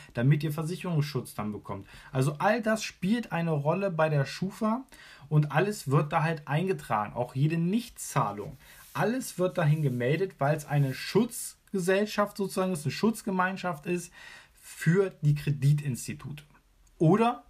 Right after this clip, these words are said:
für andere Vertragspartner. Das können ja auch Unternehmen sein, das könnte auch ich als Unternehmer sein, der auch eine schufa-Abfrage bei seinen Kunden macht, um zu sehen, möchte ich mit dem zusammenarbeiten oder verliere ich damit nur Geld.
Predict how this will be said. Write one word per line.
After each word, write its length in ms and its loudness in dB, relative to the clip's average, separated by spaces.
für 180 -6
andere 240 2
Vertragspartner. 920 -6
Das 100 -12
können 140 8
ja 60 6
auch 100 -2
Unternehmen 420 4
sein, 160 2
das 140 -6
könnte 200 6
auch 140 0
ich 220 2
als 100 0
Unternehmer 480 -2
sein, 260 0
der 140 -2
auch 180 0
eine 80 -4
schufa-Abfrage 720 2
bei 120 0
seinen 180 -2
Kunden 360 -4
macht, 260 0
um 260 4
zu 120 0
sehen, 380 2
möchte 320 2
ich 100 -2
mit 120 2
dem 160 4
zusammenarbeiten 800 0
oder 220 4
verliere 320 0
ich 80 -6
damit 320 -2
nur 100 -2
Geld. 300 -4